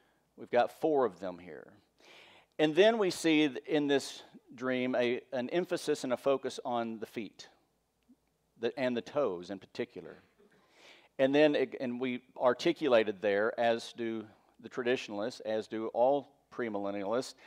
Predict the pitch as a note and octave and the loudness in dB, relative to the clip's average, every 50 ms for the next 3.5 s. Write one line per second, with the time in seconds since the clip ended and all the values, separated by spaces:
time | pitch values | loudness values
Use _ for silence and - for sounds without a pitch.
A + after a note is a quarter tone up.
0 | - - - - _ _ - B2 B2 A#2 A2 A2+ - D#3 E3 - D3+ A#2+ A2+ A2 | -20 -20 -20 -20 _ _ 0 2 4 4 2 2 0 -2 -2 0 2 2 4 2
1 | G#2+ - A#2 A2 A2 - - A#2 A2 G2 G2+ A#2 A2+ A2+ A2+ A2+ A2+ - - A2 | 2 2 -2 -4 -2 -2 -4 -4 -4 -4 -4 -4 -2 -2 -4 -4 -6 -6 -4 -2
2 | A2 G#2+ G#2 G2 A2+ - - A2+ B2+ C3+ C#3+ - - C#3 C#3 C3+ A#2 - - - | -2 -2 -4 -4 -8 -10 -4 2 4 4 4 4 2 4 4 4 4 2 -4 -6
3 | - D3+ C#3+ B2+ A2+ A2 G#2 G2+ G2+ G2 | -4 -4 -4 -2 -4 -6 -8 -10 -12 -14